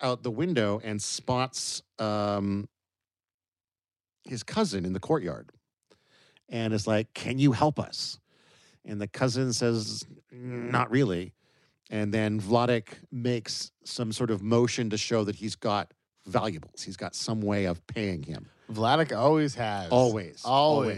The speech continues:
Speaker 1: Always.
Speaker 2: Yeah, always got some money on him.
Speaker 1: And
Speaker 2: Always got a
Speaker 1: again,
Speaker 2: way to pay.
Speaker 1: this, I think, is a very large reason of why he was able to survive. It's always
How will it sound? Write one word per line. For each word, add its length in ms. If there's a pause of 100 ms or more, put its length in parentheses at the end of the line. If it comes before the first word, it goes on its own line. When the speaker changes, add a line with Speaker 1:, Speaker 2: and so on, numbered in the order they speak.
(260)
Speaker 1:
Always. 20
Speaker 2:
Yeah, 240
always 480
got 220
some 180
money 280
on 180
him. 160
Speaker 1:
And 100
Speaker 2:
Always 140
got 80
a 40
Speaker 1:
again, 100
Speaker 2:
way 120
to 60
pay. 460
Speaker 1:
this, 420 (320)
I 80
think, 360
is 140
a 100
very 680
large 420
reason 400
of 140
why 260
he 160
was 180
able 200
to 100
survive. 480
It's 140 (100)
always 680